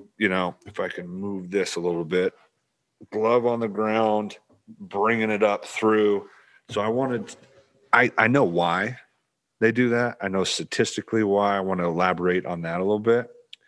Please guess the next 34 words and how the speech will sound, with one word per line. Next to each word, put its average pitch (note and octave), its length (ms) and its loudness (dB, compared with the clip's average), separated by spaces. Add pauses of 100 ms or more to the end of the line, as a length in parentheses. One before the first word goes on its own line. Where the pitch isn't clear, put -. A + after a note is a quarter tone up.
(460)
Um, F2+ 520 -2 (420)
maybe E2+ 240 -4
talk - 320 -4
about F2+ 240 -2
what F2+ 160 0
are E2+ 60 -2
the E2 100 -4
numbers, F2 460 0
why E2+ 260 0
that E2+ 180 -6
started F2+ 380 -2
creating, F2 520 -2
getting E2+ 240 0
that E2+ 200 -4
low E2+ 140 2
strike, E2 400 -2 (260)
catching F#2 420 0
it F2 140 -4
up F2+ 220 -2
into F2 160 -4
the F2 100 -2
zone, F2 420 -2 (500)
and F2+ 120 -2
maybe F2 220 2
you F2 60 -2
can E2+ 100 -2
give F2 180 2
a, E2+ 160 0 (180)
your F#2+ 220 4
theory F#2 560 2 (160)
about F2 420 4
that F#2 220 4
with, F2+ 300 4
uh, F2 160 4